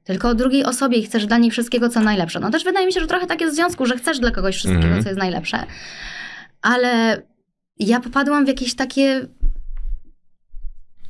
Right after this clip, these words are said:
Speaker 1: dziwne coś, że, że dawałam i nawet się nie zorientowałam, że ja nigdy nic nie dostaję. I dopiero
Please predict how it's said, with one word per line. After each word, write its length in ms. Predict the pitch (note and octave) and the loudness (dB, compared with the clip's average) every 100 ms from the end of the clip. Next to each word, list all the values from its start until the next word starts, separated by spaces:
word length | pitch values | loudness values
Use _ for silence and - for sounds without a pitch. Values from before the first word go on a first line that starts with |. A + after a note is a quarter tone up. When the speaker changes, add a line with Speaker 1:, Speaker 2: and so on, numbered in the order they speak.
| - - _ - | -12 -16 _ -12
Speaker 1:
dziwne 640 | G#3+ F#3+ - B3 B3 A#3 | -6 -4 -2 2 4 4
coś, 480 | A3+ G#3+ F3 G#3 C4 | 0 0 0 0 0
że, 300 | G#3+ G#3+ G#3+ | -2 0 0
że 140 | - G#3 | 0 0
dawałam 580 | G#3+ G#3+ A#3 G#3+ C4+ D#4+ - - _ - | 2 2 2 2 0 -2 -8 -20 _ 2
i 80 | |
nawet 240 | G#3+ A#3 A#3+ | 4 4 2
się 100 | B3 | 4
nie 160 | A#3+ | 4
zorientowałam, 760 | A#3 A#3+ A#3 A3+ A3+ A3+ A#3+ B3 | 4 4 4 4 2 2 2 0
że 260 | A#3 B3 A#3+ - _ - | 0 -2 -2 -8 _ -2
ja 180 | A3 A#3 | 2 4
nigdy 260 | A3+ G3+ | 4 2
nic 140 | G#3 G#3+ | 0 2
nie 80 | A3+ | 0
dostaję. 580 | C4+ - C#4+ F#3 E3 - - - - | -2 -2 -2 0 -2 -4 -6 -10 -6
I 100 | F#3+ | -2
dopiero 360 | A3+ B3 B3 | 0 2 0